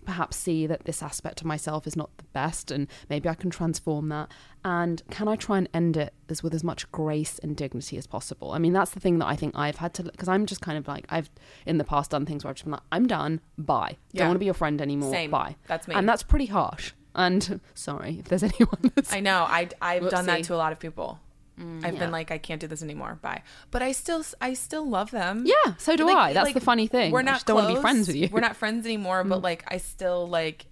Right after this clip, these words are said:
Speaker 2: have so much love for people who I, I was close with at a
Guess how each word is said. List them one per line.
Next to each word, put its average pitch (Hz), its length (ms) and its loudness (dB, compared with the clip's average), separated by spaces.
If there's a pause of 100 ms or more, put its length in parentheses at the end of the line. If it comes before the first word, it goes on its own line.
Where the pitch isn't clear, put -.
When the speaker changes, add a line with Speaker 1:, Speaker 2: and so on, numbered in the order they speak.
Speaker 2:
have 160 260 -2
so - 260 -2
much 160 240 -2
love 151 300 0
for 147 400 -2 (680)
people 170 280 -4
who 160 140 -4
I, 147 160 -2 (180)
I 156 80 0
was 151 180 -6
close 147 240 -4
with - 120 -8
at - 100 -8
a - 80 -12